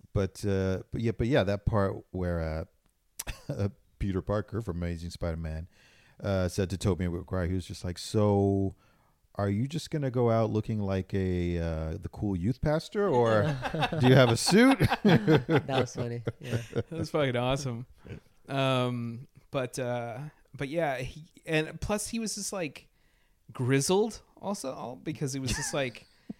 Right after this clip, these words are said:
Speaker 3: <laughs> you know, uh, after, after, um, Uncle Ben died and after Gwen died, and, like, I
Speaker 1: Yeah.
Speaker 3: got really bitter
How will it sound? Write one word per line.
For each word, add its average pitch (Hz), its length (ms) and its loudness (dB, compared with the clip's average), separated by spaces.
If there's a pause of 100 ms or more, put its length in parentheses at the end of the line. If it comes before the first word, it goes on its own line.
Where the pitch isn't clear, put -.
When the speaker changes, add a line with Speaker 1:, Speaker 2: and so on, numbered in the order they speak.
Speaker 3:
<laughs> - 400 -14
you 135 100 -4
know, 113 400 -2
uh, 117 460 -2
after, 123 760 -2 (220)
after, 123 600 -6
um, 113 440 -10 (840)
Uncle 127 240 -8
Ben 131 240 -2
died 120 280 -2
and 117 100 -6
after 117 260 -8
Gwen 127 340 -4
died, 110 420 -4
and, 85 180 -2
like, 113 180 -4
I 113 40 -4
Speaker 1:
Yeah. 117 60 -4
Speaker 3:
got 120 260 -4
really 123 260 -2
bitter 113 580 -6